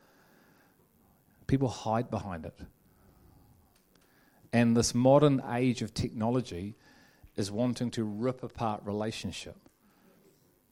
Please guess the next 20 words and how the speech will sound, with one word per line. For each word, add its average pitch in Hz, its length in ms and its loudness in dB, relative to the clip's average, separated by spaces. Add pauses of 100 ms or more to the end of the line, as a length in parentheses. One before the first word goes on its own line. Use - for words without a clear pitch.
(560)
That's, 127 280 -2
it's, - 280 -4
that's, - 360 0
that's - 680 -2
the 117 60 -6
spirit 120 420 4
of 101 120 -2
the 107 100 2
world, 107 540 2
is 110 180 -4
trying 120 320 2
to 104 140 -4
get 107 220 -4
everybody 117 540 2
living 107 280 0
in 104 80 -2
their 107 100 0
own 107 140 0
little 95 180 -2
silo, 107 720 -2